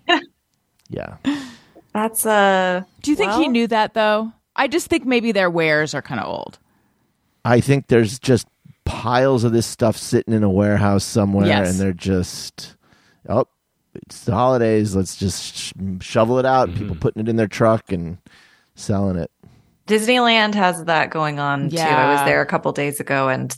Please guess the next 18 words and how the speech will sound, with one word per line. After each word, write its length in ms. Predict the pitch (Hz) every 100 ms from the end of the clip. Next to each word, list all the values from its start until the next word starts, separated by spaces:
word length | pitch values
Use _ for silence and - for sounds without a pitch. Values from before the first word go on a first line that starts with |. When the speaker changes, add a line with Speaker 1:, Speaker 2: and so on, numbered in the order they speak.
| _
Speaker 2:
the, 160 | - 143
the 140 | 156 156
light 220 | 151 151
up 120 | 147
balloons 380 | 147 139 135 131
are, 320 | 127 110 147 - _ _ _ _ _ _ _ _ -
are 100 | 143
there. 340 | 143 - - _ _
They're 140 | 151
Speaker 3:
I 40 | 156
Speaker 2:
happening. 400 | 139 156 170 165
Speaker 3:
know. 280 | 151 139 139 _ _ _ _ _ -
Speaker 1:
Theirs 420 | 110 131 202 247
are 120 | 170 101
a 40 |
better 280 | 87 98 78
quality, 480 | - 92 87 73 65
though, 320 | 57 58